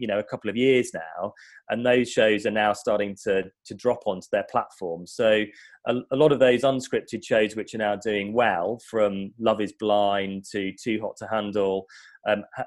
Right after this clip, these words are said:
ha-, have been in production for a long time. So I think unscripted, um, has been quietly taking care of itself and has been, um, you know, making its own comeback. But as, as you say, now it's gonna come into sharper relief as there's going to be a,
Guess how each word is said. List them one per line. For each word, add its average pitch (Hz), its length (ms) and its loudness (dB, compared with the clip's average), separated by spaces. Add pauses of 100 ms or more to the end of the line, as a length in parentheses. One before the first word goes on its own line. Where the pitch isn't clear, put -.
(140)
ha-, 131 180 0
have 147 160 2
been 151 140 4
in 131 80 0
production 127 380 0
for 123 100 0
a 117 40 4
long 117 180 0
time. 95 500 0
So 113 240 2
I 117 60 0
think 131 280 -2
unscripted, 123 800 -4 (500)
um, 113 140 0 (160)
has 151 220 2
been 113 260 -2 (140)
quietly 120 580 4
taking 107 340 -2
care 123 240 2
of 95 120 0
itself 85 520 -4 (140)
and 104 140 -4
has 98 200 -6
been, 104 400 -2 (360)
um, 95 500 -2 (240)
you 127 80 -8
know, 98 100 -2
making 113 380 -2
its 101 160 -8
own 101 160 -4
comeback. 98 500 -4
But - 100 -2
as, 113 200 2
as 127 160 2
you 104 80 -8
say, 98 340 0
now 104 240 0
it's 98 160 -4
gonna 98 180 -6
come 101 220 -8
into 98 240 -10
sharper 98 400 -4
relief 98 500 -4 (380)
as 101 180 0
there's 101 200 -4
going 101 260 -2
to - 160 -14
be 95 200 -4
a, 90 180 0